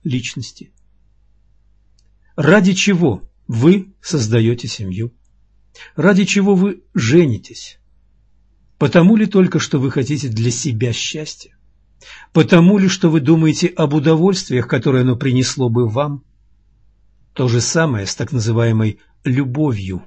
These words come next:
в кавычках. Не смотрите ли вы скорее на выгоды, которые она принесла бы вам? Не претендуйте, что вы женились ради любви, если в действительности сделали это ради своих личных выгод.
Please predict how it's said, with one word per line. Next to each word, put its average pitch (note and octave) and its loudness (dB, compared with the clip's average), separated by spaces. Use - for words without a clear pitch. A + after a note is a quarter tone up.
в - -20
кавычках. - -6
Не D3+ 4
смотрите A3 0
ли G3+ 0
вы F#3+ 2
скорее E3+ 0
на D3 -2
выгоды, A#2+ -2
которые B2+ 0
она A#2 -2
принесла A2 -2
бы G#2+ -4
вам? D3 -4
Не D#3+ 6
претендуйте, F3 2
что - 0
вы D3 4
женились C3+ 0
ради B2+ -2
любви, D#3 0
если B2+ -2
в A#2+ -4
действительности A#2+ -6
сделали G#2 -4
это G2 -8
ради D3 -4
своих D#3 -8
личных D3 -4
выгод. B2+ -6